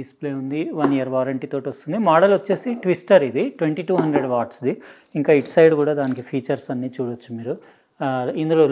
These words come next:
లో నాయిస్ మోటార్ ఉంది, లైట్ వెయిట్ and కాంపాక్ట్ అని ఇక్కడ రాసేసి ఉంది. ఇంకా ఆటో కార్డ్ వైండర్ కూడా ఉంది, అంటే మీరు మెయిన్స్ కార్డ్ తీసి వదిలిపెడితే ఆటోమేటిక్‌గా వైండ్ అవుతుంది. ఇంకా ఆటో షట్ ఆఫ్ ఉంది, ఇంకా ఇటు సైడ్ సేమ్ అదే ఉంది. ఇప్పుడు unboxing చేసి దీని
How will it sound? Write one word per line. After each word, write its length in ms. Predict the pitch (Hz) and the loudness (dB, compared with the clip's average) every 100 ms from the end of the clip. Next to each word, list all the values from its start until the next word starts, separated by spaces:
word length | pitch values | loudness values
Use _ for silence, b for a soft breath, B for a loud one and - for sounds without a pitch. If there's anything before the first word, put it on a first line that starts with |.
| 151 | 6
లో 60 | 170 | 6
నాయిస్ 240 | 165 156 - 147 | 4 0 -2 -2
మోటార్ 260 | 131 127 117 | -2 -2 -6
ఉంది, 180 | 110 170 - _ 147 | -4 -4 -4 _ -6
లైట్ 220 | 135 143 139 | -2 -2 0
వెయిట్ 220 | 151 156 151 | 0 0 -4
and 100 | 139 - | -6 -2
కాంపాక్ట్ 480 | 135 127 139 127 - | -4 -2 -4 -6 -10
అని 100 | 127 | -10
ఇక్కడ 160 | 123 123 113 | -10 -12 -12
రాసేసి 380 | 120 - 120 - | -14 -12 -14 -10
ఉంది. 140 | 120 123 120 | -10 -10 -8
ఇంకా 140 | 135 - B _ 160 | -10 -12 B _ 2
ఆటో 180 | 165 202 196 | 4 4 2
కార్డ్ 220 | 170 170 170 | 2 2 2
వైండర్ 320 | 165 165 170 160 | 0 0 0 2
కూడా 120 | 156 135 | 0 0
ఉంది, 140 | 127 | -2
అంటే 140 | 135 165 151 | -2 -2 0
మీరు 140 | 151 139 143 | -2 0 -2
మెయిన్స్ 200 | 156 151 | -4 0
కార్డ్ 180 | 175 160 - | 0 0 -2
తీసి 220 | 147 143 151 | -6 -2 -2
వదిలిపెడితే 460 | 143 139 120 - 175 | -2 -4 -4 0 0
ఆటోమేటిక్‌గా 560 | 131 143 143 143 131 135 | 0 -4 -4 -4 -4 -2
వైండ్ 240 | 131 131 135 | -2 -4 -4
అవుతుంది. 300 | 135 143 139 175 | -4 -6 -4 -4
ఇంకా 120 | 147 131 | -2 -2
ఆటో 180 | 131 143 - | -2 -6 -6
షట్ 220 | 131 143 | -4 -2
ఆఫ్ 120 | 139 - | -4 -4
ఉంది, 220 | 143 139 143 B B B - 147 | -4 -4 -6 B B B -10 -8
ఇంకా 200 | 139 143 143 | -2 0 0
ఇటు 120 | 147 - | -2 0
సైడ్ 180 | 170 170 | 0 2
సేమ్ 260 | - 160 160 139 | 2 2 0 -2
అదే 140 | 135 127 | -2 -4
ఉంది. 160 | 120 156 | -2 -2
ఇప్పుడు 180 | 226 202 170 | 2 4 4
unboxing 520 | 170 185 - 202 170 | 4 0 2 -2 0
చేసి 300 | 165 160 180 214 185 | 0 0 -2 -2 0
దీని 160 | 160 151 | -2 -2